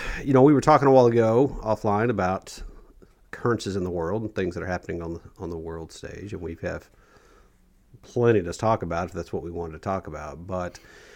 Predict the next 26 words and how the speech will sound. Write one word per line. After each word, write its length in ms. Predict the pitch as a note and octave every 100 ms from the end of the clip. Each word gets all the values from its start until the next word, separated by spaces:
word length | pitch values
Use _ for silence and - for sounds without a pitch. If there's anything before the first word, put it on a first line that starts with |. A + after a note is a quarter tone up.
| - _ _ _ _ _ -
uh, 360 | A#2+ A#2 A#2
it 240 | B2 B2 B2
kinda 220 | F3+ F3+
got 160 | D3+ D3+
my 120 | C3
attention 380 | G#2+ D#3 D#3+ B2
this 240 | A#2+ -
morning 340 | A2 F2+ G#2
because 280 | C3+ C3 A#2
you 80 | A2+
were 160 | A2+ G#2+ - - _ _ _
talking 340 | - G#2+ - F#2
about 220 | E2 -
something 600 | E2+ D#2 G2 G#2+ F2+ F2 -
during 240 | F#2 F2
your, 440 | F2 F2 E2+ E2 - - -
during, 340 | G2+ F2+ F2+
um, 380 | F2+ F2+ F2+ F2+ - _ _ _ _ -
a 60 | D#2
church, 460 | - E3+ A#2+ B2+ - _ _ _ _ _ _ _ _ _ _ _ _ _ -
and 140 | G2
you 80 | G2+
were 80 | F#2+
talking 400 | - C3 C3 B2
about 300 | G#2 G#2+ F#2
Job. 440 | F#2+ E2+ D2 D#2